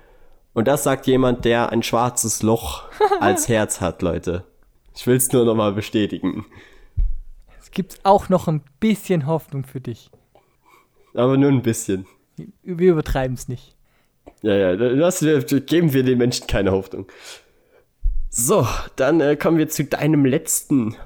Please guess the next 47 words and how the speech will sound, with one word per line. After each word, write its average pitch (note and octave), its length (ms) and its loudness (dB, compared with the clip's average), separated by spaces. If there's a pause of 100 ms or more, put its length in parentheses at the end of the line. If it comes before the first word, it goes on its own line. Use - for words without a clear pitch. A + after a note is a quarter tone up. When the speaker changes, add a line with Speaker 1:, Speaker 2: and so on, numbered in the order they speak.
Speaker 1:
und B2 180 -2
doch B2 120 -6
sehr C3+ 240 -2
mysteriös C3+ 800 -2
klingenden G2 760 0 (380)
Ding, F#2 280 0 (100)
nämlich A2 360 -2
Illuminati. A2+ 840 -2 (280)
Was - 160 -8
ist - 160 -4
denn A2+ 140 0
das, A#2+ 260 -4
Zarex? - 640 -14 (720)
Speaker 2:
Illuminati? G#3 800 0 (440)
Es E3 120 -6
ist A#3 160 -6
ein F#3 80 6
Marvel-Comic. D3 760 0 (380)
So, D3 220 -8
es D3+ 200 -10
gibt - 260 -4
die G#3 140 -4
Illuminati E3 680 2
bei G#3 160 -4
Marvel. G3 440 -2 (720)
Speaker 1:
Ja, G#2 140 -2
das, E3 240 -2
das, - 360 -12
das D#3+ 260 -6
wusste - 200 -4
Speaker 2:
Das, E3 100 -4
Speaker 1:
ich, - 80 -14
glaub E3+ 100 2
Speaker 2:
das, - 80 -2
Speaker 1:
ich, - 60 -8
Speaker 2:
das F3 160 0
Speaker 1:
sogar. D#3+ 200 -4
Speaker 2:
ist F#3 40 -8
im F3+ 60 -4
Endeffekt E3 340 -4
so D#3+ 60 -12
eine C#3+ 80 -12
Zusammensetzung D#3 640 -4
aus C3+ 120 -4
den C3+ 100 -4
klügsten F#3+ 640 -4
Köpfen. - 420 -4